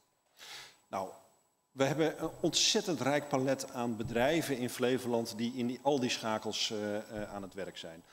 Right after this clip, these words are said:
Laat ik een voorbeeld nemen. We hebben, zijn een aantal jaren geleden met een coalitie van, eh,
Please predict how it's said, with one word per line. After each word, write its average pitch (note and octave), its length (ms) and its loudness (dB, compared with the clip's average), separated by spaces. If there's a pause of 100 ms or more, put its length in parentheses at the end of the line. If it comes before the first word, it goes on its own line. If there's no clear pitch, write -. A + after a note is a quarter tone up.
(120)
Laat A#2+ 120 0
ik B2 80 0
een C3+ 60 0
voorbeeld C#3 380 2
nemen. D3 340 0
We A#2+ 60 -2
hebben, A2+ 380 -2
zijn A#2+ 160 -8
een G#2+ 60 -10
aantal A#2+ 200 -4
jaren A#2+ 280 2
geleden C3 380 0
met A#2+ 140 -2
een A2 140 -6
coalitie B2 560 0
van, A2+ 540 -2
eh, A2+ 260 -4